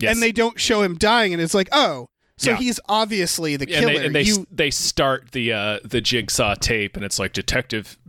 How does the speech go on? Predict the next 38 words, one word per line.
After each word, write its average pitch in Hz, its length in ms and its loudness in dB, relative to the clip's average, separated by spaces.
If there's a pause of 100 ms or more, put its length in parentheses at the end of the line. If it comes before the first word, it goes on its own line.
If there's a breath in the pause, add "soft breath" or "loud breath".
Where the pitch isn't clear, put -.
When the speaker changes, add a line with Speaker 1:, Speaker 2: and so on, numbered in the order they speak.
Speaker 1:
Mensch 98 500 -4
or 95 40 0
whatever, 87 160 -2
I 87 40 -2
forget 90 260 -4
what 90 100 -4
his 87 140 -2
name 85 180 -4
was. 85 160 -4 (480 loud breath)
Speaker 2:
Right. 190 220 4
Speaker 1:
Um, 120 360 -2
it's 117 240 -2
like, 107 340 0
oh, 107 100 -4
Shank, 107 480 -2
I 95 80 -8
think. 90 460 -12 (240)
Uh, 135 340 2
'cause 147 200 0
they're, 147 160 2 (160)
uh, 147 120 0 (100)
'cause, 135 280 -2
uh, 135 240 2 (100)
Rock 127 340 0
Speaker 2:
Shank, - 340 2
it 175 100 -4
is 170 140 2
Shank. 147 400 0
Speaker 1:
Right, 135 320 2
'cause 117 160 -4
Rock's 123 320 0
name 120 180 0
is 104 120 -2
Banks, 113 540 -4
so 120 140 0
I 110 40 2
was 110 160 -2
like, 101 180 -2